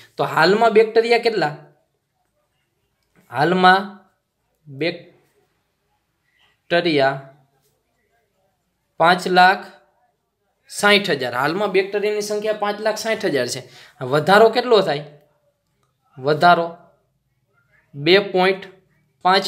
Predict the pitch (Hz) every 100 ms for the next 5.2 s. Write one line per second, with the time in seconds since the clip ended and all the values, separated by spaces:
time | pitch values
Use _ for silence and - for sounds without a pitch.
0 | - 151 135 123 123 - _ _ _ _
1 | _ - 190 220 233 - _ 170 208 233
2 | 247 240 240 240 233 247 254 240 220 160
3 | 131 135 131 _ _ _ - 185 180 220
4 | 226 220 240 220 170 156 - _ _ _
5 | 151 170